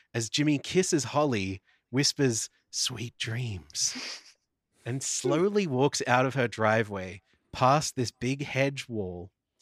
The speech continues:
Speaker 1: And the camera stays on this image for a moment, and we cut to a handheld camera, which shows both Jimmy hesitating for a moment outside her house and Holly slumping down into the fetal position in the doorway.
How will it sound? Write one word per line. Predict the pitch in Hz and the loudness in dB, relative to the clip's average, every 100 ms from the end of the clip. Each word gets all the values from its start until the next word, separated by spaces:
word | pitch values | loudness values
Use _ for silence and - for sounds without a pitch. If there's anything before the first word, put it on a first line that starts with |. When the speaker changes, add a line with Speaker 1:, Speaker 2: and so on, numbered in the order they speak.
| _ _ _ _ - | _ _ _ _ -10
Speaker 1:
And | 120 | -6
the | |
camera | - 156 170 170 | 0 2 4 2
stays | - - 160 185 160 | 2 2 4 4 2
on | 139 | 2
this | 123 - | 0 -2
image | 123 143 120 | -2 -2 -2
for | - 107 | -2 -4
a | |
moment, | 98 90 87 90 | -2 -4 -6 -8
and | 107 | -8
we | 113 | -10
cut | - 151 151 - | -2 0 0 -2
to | 135 117 117 | 0 2 0
a | - | -6
handheld | - 143 151 139 127 | -6 -4 -2 -2 -4
camera, | - 127 110 90 85 - _ _ _ _ | -2 -2 -2 -4 -10 -14 _ _ _ _
which | 110 - | -2 0
shows | - 117 113 104 - | 4 4 2 0 -4
both | 117 110 - - _ _ - | 0 0 -2 -12 _ _ -4
Jimmy | 127 139 127 120 - | 0 2 0 -2 -8
hesitating | - 120 113 120 127 123 143 | -2 0 0 -2 -2 0 -2
for | - 110 | -2 0
a | |
moment | 104 104 123 156 107 | 0 0 -2 -4 -2
outside | 104 - 107 104 | -2 -2 -2 -2
her | 107 95 | -2 -4
house | 98 101 135 - - - - _ _ - | -2 -2 -4 -6 -10 -14 -20 _ _ -8
and | 98 | -4
Holly | - 117 113 104 | 0 2 2 0
slumping | - - 135 147 139 120 | -2 -2 0 0 0 -2
down | 113 120 113 | 0 2 2
into | 95 92 | -2 -8
the | 98 | -10
fetal | 101 - 117 101 | -10 -6 -6 -4
position | 101 92 95 90 87 | -6 -6 -6 -10 -10
in | |
the | 90 | -10
doorway. | 92 95 92 85 - | -4 -2 -2 -6 -10